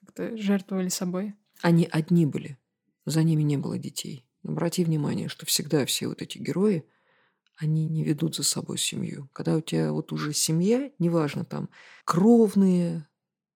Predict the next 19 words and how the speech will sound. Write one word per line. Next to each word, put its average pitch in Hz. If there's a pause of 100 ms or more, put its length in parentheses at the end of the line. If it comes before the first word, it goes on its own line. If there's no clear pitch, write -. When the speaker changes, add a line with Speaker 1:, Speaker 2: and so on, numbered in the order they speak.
(160)
Speaker 2:
некровные, 170 (120)
приёмные, 175 (680)
усыновлённые, 180
удочерённые, 160 (420)
у -
тебя 170
есть 165
ответственность -
за -
этих -
детей, - (100)
и -
ты -
не 156
имеешь 156
права -
рисковать. -
Уже -
всё, -